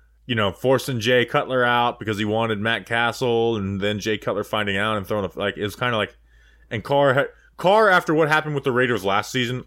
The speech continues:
all the stuff that went down with him, and he just became, like, the face of the franchise and handled it well. It was like you couldn't move off of him. But I don't know. Game of the week outside of Monday Night Football.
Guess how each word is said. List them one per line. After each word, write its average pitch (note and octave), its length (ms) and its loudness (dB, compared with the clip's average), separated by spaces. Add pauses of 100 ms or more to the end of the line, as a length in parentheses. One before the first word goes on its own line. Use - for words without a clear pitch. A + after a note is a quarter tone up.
all B2 320 2
the A2 100 -2
stuff - 300 -4
that A2+ 140 0
went A2+ 160 -4
down A2 160 0
with A2+ 140 -6
him, C3 160 -2
and F#2 180 -6
he G#2+ 120 -4
just G2+ 200 -10
became, G#2+ 220 -6
like, F#2 160 -4
the - 60 -8
face G2 260 -2
of - 60 -18
the F2+ 80 -8
franchise G2 520 -4
and D#2+ 100 -12
handled F2 220 -4
it C#2+ 100 -6
well. F2 300 -4 (460)
It - 40 -6
was F#2+ 100 -2
like F2+ 140 -4
you F#2 100 -4
couldn't G#2 300 -4
move A2+ 200 -2
off A2+ 220 0
of A#2+ 80 -10
him. C3 240 -4 (720)
But - 120 -10
I B2+ 120 -2
don't D2+ 180 -8
know. - 160 -16 (840)
Game G3 240 4
of G#3+ 100 2
the F#3 60 2
week F3 360 0 (120)
outside C#3 340 2
of C3 60 0
Monday C3 260 0
Night A#2 160 0
Football. G2 520 -2